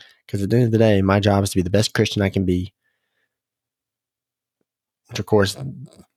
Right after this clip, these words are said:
what I mean by that is that if you're a Christian, you should know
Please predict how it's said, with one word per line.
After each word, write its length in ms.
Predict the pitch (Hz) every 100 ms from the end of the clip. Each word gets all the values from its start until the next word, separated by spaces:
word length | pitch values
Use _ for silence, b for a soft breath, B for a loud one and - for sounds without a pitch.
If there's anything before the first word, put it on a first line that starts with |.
| _
what 160 | 117 101
I 80 |
mean 180 | 107 110
by 140 | 98 92
that 260 | 104 101
is 140 | 90 98
that 120 | 90
if 120 | 85
you're 100 | 92
a 20 |
Christian, 340 | - 98 - 87
you 100 | 90
should 260 | - 104
know 340 | 90 82 90